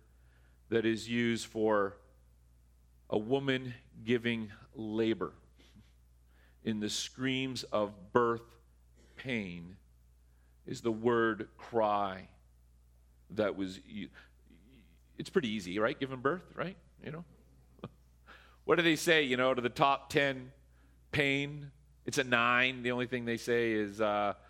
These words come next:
I think breaking your femur is the other most painful thing that you can do. Number two is, um, giving birth, unless, of course, you're giving birth with a broken femur,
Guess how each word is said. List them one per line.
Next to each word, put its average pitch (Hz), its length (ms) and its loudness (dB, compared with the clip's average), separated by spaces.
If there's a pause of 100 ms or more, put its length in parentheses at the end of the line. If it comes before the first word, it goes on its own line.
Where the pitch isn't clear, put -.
(260)
I - 100 -8
think 107 280 -8
breaking 113 480 0
your 101 260 -2
femur 117 580 -4
is 107 120 -8
the 101 340 0
other 110 360 2
most 110 400 -4
painful 113 380 -4
thing 113 200 -2
that 110 140 -6
you 104 60 -12
can 113 160 -8
do. 110 220 0 (380)
Number 113 300 2
two 113 460 0
is, 104 540 0 (440)
um, 107 360 -2
giving 110 240 0
birth, 107 380 0
unless, 113 400 2
of 107 140 -14
course, 110 260 0
you're 104 80 -8
giving 101 240 -2
birth 98 320 -2
with 104 180 -2
a 113 40 0
broken 104 360 -2
femur, 110 420 -8